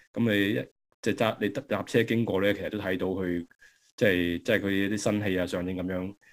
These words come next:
嗰啲海報啊噉樣。噉我印象最深刻就係當年，如果冇記錯就係八三、八四年度呢，嗰陣時就係呢個星球大戰嗰個，嗰個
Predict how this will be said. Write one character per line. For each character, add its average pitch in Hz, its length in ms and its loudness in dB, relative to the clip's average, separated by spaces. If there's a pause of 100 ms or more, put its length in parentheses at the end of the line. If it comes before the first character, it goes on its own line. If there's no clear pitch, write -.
(280)
嗰 101 100 -4
啲 104 520 2
海 95 100 -2
報 90 260 -2
啊 82 160 -2
噉 90 120 -4
樣。 85 180 -10 (340)
噉 147 100 6
我 135 60 10
印 117 160 6
象 101 160 2
最 110 160 2
深 123 160 2
刻 123 120 4
就 104 100 -2
係 90 100 0
當 113 220 -2
年， 82 220 -6
如 98 120 -2
果 107 140 2
冇 95 160 -2
記 98 100 2
錯 90 160 -2
就 87 120 -2
係 87 100 -4
八 95 220 -2
三、 107 500 -2 (180)
八 - 80 -4
四 92 200 -2
年 80 160 -6
度 90 160 -2
呢， 98 100 0
嗰 104 80 0
陣 107 80 -2
時 82 120 -6
就 87 100 -2
係 82 240 -4
呢 101 60 0
個 98 120 0
星 110 160 -4
球 90 140 -4
大 85 160 -4
戰 92 320 -4
嗰 92 120 -4
個， 90 920 -4
嗰 - 20 -2
個 90 320 2